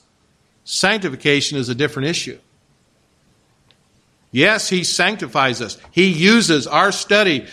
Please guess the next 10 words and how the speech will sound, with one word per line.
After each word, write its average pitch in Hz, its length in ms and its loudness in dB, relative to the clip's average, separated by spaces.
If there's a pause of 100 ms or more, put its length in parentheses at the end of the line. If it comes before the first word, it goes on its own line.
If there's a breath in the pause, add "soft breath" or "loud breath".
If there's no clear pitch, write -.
(120)
of 151 160 0
the 147 80 0
Word 175 240 4
of 175 100 0
God, 160 340 2 (220 loud breath)
our 180 220 6
meditation 202 800 0
upon 175 360 2
the 180 80 2
Word, 170 420 4